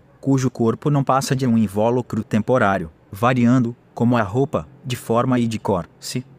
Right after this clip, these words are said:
além disso, do estudo dos seres espirituais ressalta a prova de que esses seres são de natureza e de origem idênticas, que seu destino é o mesmo, que todos partem do mesmo ponto e tendem para o mesmo objetivo,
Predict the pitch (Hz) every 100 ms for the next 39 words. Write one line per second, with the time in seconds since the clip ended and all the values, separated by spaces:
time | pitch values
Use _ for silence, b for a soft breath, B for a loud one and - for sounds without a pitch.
0 | - 113 110 117 123 123 - 82 - -
1 | 127 113 - 139 151 131 - 120 113 113
2 | 117 - 123 117 95 92 104 110 127 -
3 | 113 107 - 117 - 113 117 110 117 135
4 | 127 - 120 113 - 123 101 110 110 113
5 | 107 107 117 113 113 117 107 110 120 117
6 | 113 120 - - 117 - - - 143 143
7 | 127 135 - 151 139 110 117 117 110 90
8 | 87 - - - 165 151 165 147 - 110
9 | - 135 123 117 120 131 - 95 85 104
10 | - 107 113 113 104 101 101 113 139 127
11 | 117 110 - 120 90